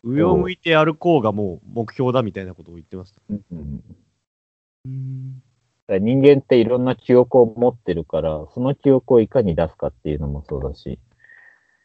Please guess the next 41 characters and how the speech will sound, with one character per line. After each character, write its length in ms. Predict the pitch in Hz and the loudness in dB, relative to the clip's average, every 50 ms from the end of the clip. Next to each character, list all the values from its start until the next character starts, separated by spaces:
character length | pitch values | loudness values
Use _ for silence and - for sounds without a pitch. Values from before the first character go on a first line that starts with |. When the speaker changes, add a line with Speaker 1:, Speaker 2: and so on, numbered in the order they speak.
| _ _ _ _ _ _ _ _ _ _ _ _ _ _ _ - | _ _ _ _ _ _ _ _ _ _ _ _ _ _ _ -10
Speaker 1:
で、 240 | 113 117 110 107 | -2 0 0 2
Speaker 3:
あ 120 | 104 104 117 | 2 0 0
ー。 60 | 120 | 2
Speaker 1:
西 260 | 127 127 - - 123 113 | 2 2 2 2 0 0
野 200 | - - 113 - _ _ | 0 -4 -10 -12 _ _
カ 40 | - | -2
ナ 160 | 98 104 95 | 0 0 0
先 300 | - - 104 101 95 95 - | 2 4 2 2 2 2 2
生 180 | 110 101 98 | 4 6 6
は 300 | 98 101 101 101 98 92 | 6 6 6 6 6 4
も 440 | 85 87 90 87 85 85 82 80 - 101 | 4 2 2 2 2 2 0 -2 -2 -6
う 40 | |
一 60 | 107 - | -8 -6
点 260 | - - 120 110 107 | 4 6 6 6 6
特 200 | - 113 101 - | 4 0 0 2
化 140 | _ 107 85 | _ -4 -4
し 80 | - - | -4 -8
て 160 | _ 98 90 | _ -2 -2
る 80 | 87 85 | 0 0
わ 120 | 82 80 | -4 -4
け 100 | - 73 | -8 -10
で、 540 | 65 71 71 71 71 67 67 69 - - - _ _ _ _ _ _ _ _ _ _ _ _ _ _ _ _ _ _ _ _ _ _ _ _ _ _ _ _ _ _ _ - | -6 -4 -4 -4 -4 -4 -6 -10 -12 -14 -18 _ _ _ _ _ _ _ _ _ _ _ _ _ _ _ _ _ _ _ _ _ _ _ _ _ _ _ _ _ _ _ -8
も 380 | 110 104 101 95 92 87 78 - - | -4 0 2 2 2 0 0 -6 -8
う、 40 | - | 0
あ 140 | - 131 143 | 2 4 6
の、 280 | 165 170 165 117 131 147 | 6 6 6 6 4 4
同 140 | 160 175 180 | 6 6 6
じ 120 | 180 196 | 6 4
経 220 | - - 196 185 180 | 2 4 4 4 4
験 260 | - - 180 175 165 | 4 4 4 4 4
し 80 | - _ | 2 _
て 140 | - 180 | 2 2
る 120 | 160 170 170 | 2 2 -2
人 220 | - _ - 180 | -2 _ -2 -2
か 180 | - - 139 117 | 2 2 4 4
ら 120 | 113 110 | 4 2
す 160 | - _ 110 | 2 _ -4
る 120 | 104 107 101 | -4 -4 -4
と、 180 | - - 104 | -2 -4 -2
も 540 | 98 110 117 110 101 92 85 87 82 76 - | -2 -2 -2 -2 0 0 -2 -2 -4 -8 -12
う、 20 | - | -16